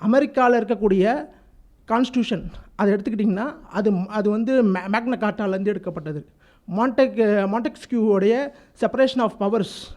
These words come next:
அதுல இருக்குது. அது மட்டும் இல்லாம இங்கிலீஷ் Bill of Rights அதுலேருந்து இருக்கு.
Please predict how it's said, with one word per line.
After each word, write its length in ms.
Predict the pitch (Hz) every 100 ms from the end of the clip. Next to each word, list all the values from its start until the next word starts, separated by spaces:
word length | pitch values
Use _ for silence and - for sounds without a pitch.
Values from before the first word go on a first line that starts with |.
| -
அதுல 220 | 196 202
இருக்குது. 280 | 190 185 165 - - _ _ _ _
அது 160 | 208 247
மட்டும் 280 | 247 269
இல்லாம 400 | 262 247 226 311 - - -
இங்கிலீஷ் 360 | 214 262 294 196
Bill 140 | 196 254
of 140 | 254
Rights 420 | 247 185 - - -
அதுலேருந்து 280 | 214 226 240
இருக்கு. 440 | 220 202 208 226